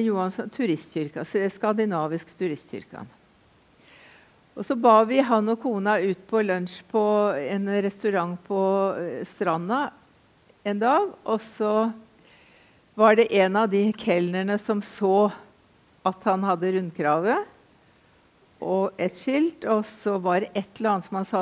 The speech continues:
som ikke jeg fikk med, som gjorde at, eh, Gunnar bare ved restauranten, han sto liksom her, vi satt her, han sto der, bare la hendene på han og ba for han. «Gud velsigne deg», så sier han, «Du er medregnet, vet du. Du er medregnet.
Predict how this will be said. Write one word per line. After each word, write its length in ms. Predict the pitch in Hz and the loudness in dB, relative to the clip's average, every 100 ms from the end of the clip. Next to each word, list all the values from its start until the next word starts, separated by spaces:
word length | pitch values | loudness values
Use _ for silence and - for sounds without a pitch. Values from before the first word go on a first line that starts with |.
| 185 | -2
som 140 | 208 | -6
ikke 160 | 185 185 | -4 -4
jeg 100 | 190 | -4
fikk 300 | 233 214 - | -6 -8 -8
med, 240 | 180 196 | -4 -4
som 460 | 196 202 180 190 190 | -4 -6 -4 -6 -8
gjorde 400 | 202 214 165 165 175 | -6 -6 -2 -2 -2
at, 140 | - | -4
eh, 180 | 196 190 - - - - - | -2 -2 -6 -20 -20 -20 -18
Gunnar 540 | 190 240 240 185 196 208 | -4 0 2 4 4 4
bare 300 | 226 185 196 | 4 4 4
ved 220 | 190 185 | 2 2
restauranten, 640 | 196 - 226 214 190 214 415 | 2 0 2 2 2 0 0
han 140 | 277 | 0
sto 240 | 269 - 233 | -2 -4 -2
liksom 320 | 233 220 262 254 | -2 -2 0 0
her, 80 | |
vi 160 | 269 247 | 2 -2
satt 320 | - 262 269 | -2 -4 0
her, 160 | 262 240 | 2 2
han 160 | 233 | 2
sto 240 | 240 233 233 | -2 -4 0
der, 160 | 233 | 0
bare 180 | 233 190 | 2 0
la 220 | 214 180 233 | 2 2 0
hendene 540 | 180 156 160 180 190 | -2 -4 -2 -6 -4
på 160 | 196 190 | -4 -4
han 160 | 196 | -4
og 80 | 180 | -4
ba 240 | 151 139 | -2 -2
for 240 | 156 180 175 | -2 -4 -4
han. 80 | 160 _ _ _ _ | -6 _ _ _ _
«Gud 160 | 220 196 | -6 -4
velsigne 640 | 185 208 - 180 160 160 | -2 -4 -4 -4 -4 -4
deg», 180 | 170 170 | -4 -4
så 140 | 170 180 | -4 -6
sier 240 | 196 160 156 | -4 -2 -4
han, 100 | 160 - - _ - | -8 -18 -20 _ -6
«Du 80 | 180 | -2
er 140 | 214 | 0
medregnet, 800 | 196 160 143 175 175 214 277 - | 0 -2 -2 -4 -4 -4 -6 -8
vet 160 | 330 - | -8 -6
du. 140 | 381 - - _ - _ - - | -10 -10 -20 _ -20 _ -16 -8
Du 80 | 196 | -4
er 80 | |
medregnet. 800 | 220 190 190 202 214 240 381 - | -2 0 0 -2 -2 -2 -6 -10